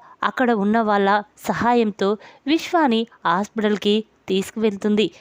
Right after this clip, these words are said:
ఇక కాస్త దూరం వెళ్ళేసరికి విశ్వ,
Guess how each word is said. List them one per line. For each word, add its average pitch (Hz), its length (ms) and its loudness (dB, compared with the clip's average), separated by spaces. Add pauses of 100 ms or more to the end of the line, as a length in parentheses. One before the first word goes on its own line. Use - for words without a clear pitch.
(180)
ఇక 254 380 0 (220)
కాస్త 220 300 0
దూరం 208 380 0
వెళ్ళేసరికి 208 800 0 (280)
విశ్వ, 208 420 0